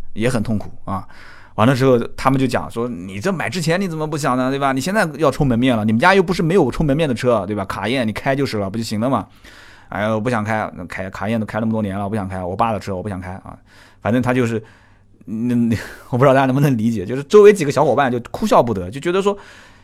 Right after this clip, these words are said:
他又要充门面又要性能，那又要充门面又要性能，他一定不会买A七。他们觉得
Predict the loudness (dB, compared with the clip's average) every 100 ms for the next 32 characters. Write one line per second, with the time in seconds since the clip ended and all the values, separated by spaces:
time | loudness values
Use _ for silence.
0 | -20 -2 4 8 8 8 4 2 0 2
1 | 4 4 2 -2 -4 -6 -18 -8 -4 -4
2 | 2 2 2 4 4 4 0 -2 -2 -2
3 | -2 -2 -2 -4 -6 -8 -6 -6 -4 -4
4 | -4 -6 -10 -12 -12 -14 -18 -20 -20 -20
5 | -20 -20 -10 -2 0 2 0